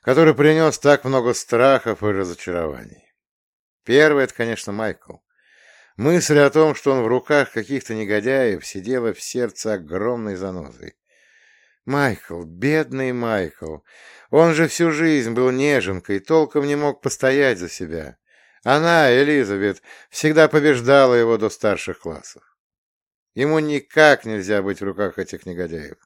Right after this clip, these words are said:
Кто они? Агенты Г С Т или люди герцога Уэйна?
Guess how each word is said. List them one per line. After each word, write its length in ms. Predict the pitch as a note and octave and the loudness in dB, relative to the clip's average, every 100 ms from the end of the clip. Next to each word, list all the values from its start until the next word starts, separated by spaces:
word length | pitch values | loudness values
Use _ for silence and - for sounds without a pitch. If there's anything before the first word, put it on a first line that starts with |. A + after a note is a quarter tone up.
| _ _ _ - - | _ _ _ -20 -20
Кто 380 | - E3 E3 C3 | 0 6 8 6
они? 380 | G#2 F2 D2 D2+ _ _ _ - | 4 -2 -12 -16 _ _ _ -2
Агенты 580 | A2 C3+ E3 E3 D3+ D3+ | 0 2 4 2 4 2
Г 260 | C3 D3+ | 6 6
С 140 | D3 - | 6 0
Т 380 | D3+ D#3+ D#3 C3+ | 2 4 6 4
или 180 | C3 C3 | 4 4
люди 320 | C#3+ D3+ C3+ | 2 2 0
герцога 520 | A#2+ C3+ B2 - A#2 | 2 2 2 -2 -4
Уэйна? 640 | B2 C3 C3+ B2+ G#2+ F#2 | 0 2 2 0 -4 -10